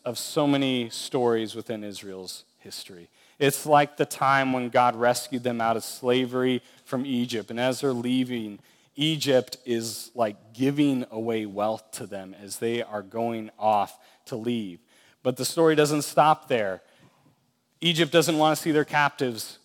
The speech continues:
go away, so they pursue them to the Red Sea. They're going to wipe them out, and yet God, through a miracle, parts the sea and rescues Israel.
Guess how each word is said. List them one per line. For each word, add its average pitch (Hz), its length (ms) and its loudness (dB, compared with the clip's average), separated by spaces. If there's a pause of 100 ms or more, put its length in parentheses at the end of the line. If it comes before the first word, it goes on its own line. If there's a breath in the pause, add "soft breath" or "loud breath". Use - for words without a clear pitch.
go 113 140 -2
away, 98 360 -6
so - 180 -4
they 135 140 4
pursue 151 480 -2
them 135 200 0
to - 120 -12
the 139 80 0
Red 131 240 4
Sea. 131 300 -4
They're 127 120 -2
going 131 260 0
to - 120 -8
wipe 135 500 0 (120)
them 127 380 -2
out, 120 360 0
and 120 120 -10
yet 113 280 -6
God, 131 400 4
through 123 200 -8
a 117 40 -6
miracle, 120 640 -2 (380 soft breath)
parts - 420 2
the 107 80 -16
sea 87 460 -14 (320)
and 120 160 -8
rescues 113 840 -4 (840 soft breath)
Israel. 95 600 -14